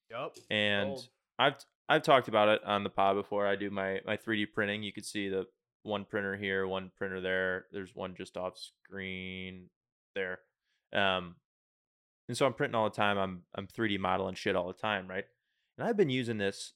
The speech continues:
Speaker 2: software for so long because it's the main free software you can get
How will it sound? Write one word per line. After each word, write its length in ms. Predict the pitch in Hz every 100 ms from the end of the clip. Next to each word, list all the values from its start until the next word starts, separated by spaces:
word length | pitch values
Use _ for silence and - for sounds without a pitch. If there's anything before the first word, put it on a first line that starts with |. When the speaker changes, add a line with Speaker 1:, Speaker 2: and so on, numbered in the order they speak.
| -
Speaker 2:
software 580 | - 87 87 90 90 87
for 280 | - 80 82
so 280 | - - 120
long 300 | 123 92 90 - - _ _ _
because 720 | 104 - - 180 98 110 - -
it's 220 | 110 -
the 180 | 117 101
main 540 | 107 127 143 147 139 - _ _ _ _ _ -
free 300 | 156 160 156
software 480 | - 117 120 104 95
you 120 | 87
can 140 | -
get 220 | 95 92